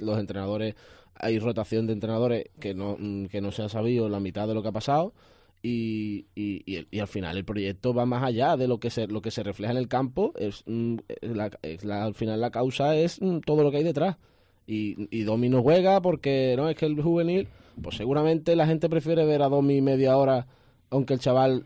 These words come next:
y no se trata de meterle la presión, se trata de que, mm, yo de ahí, es que, de verdad, por mucho que me lo expliquen, no lo voy a entender. Yo de ahí no me bajo, es que,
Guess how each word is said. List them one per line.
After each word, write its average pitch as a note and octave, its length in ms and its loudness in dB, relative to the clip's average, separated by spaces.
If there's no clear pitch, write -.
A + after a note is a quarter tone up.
y B2+ 160 0
no C3 80 4
se C#3+ 120 2
trata D3 200 0
de C#3+ 60 2
meterle C3 260 2
la B2+ 100 2
presión, C3+ 440 0
se B2 140 -4
trata G#2+ 260 -2
de B2+ 160 -2
que, C#3+ 260 0
mm, G#2+ 400 -6
yo G#2 160 -2
de C3+ 80 0
ahí, E3 240 2
es D3 60 -2
que, D#3 160 0
de A2 280 -6
verdad, A#2 240 2
por C3 80 0
mucho A2+ 260 -2
que C3+ 60 -2
me C#3+ 80 0
lo C#3+ 60 2
expliquen, D3 320 0
no C#3+ 80 2
lo C#3+ 60 4
voy C3+ 80 2
a C3 40 2
entender. A#2 380 -2
Yo G#2 240 0
de C3+ 60 4
ahí D#3+ 80 4
no E3 100 4
me D3+ 80 6
bajo, A2 320 2
es A2+ 80 -4
que, C3+ 280 0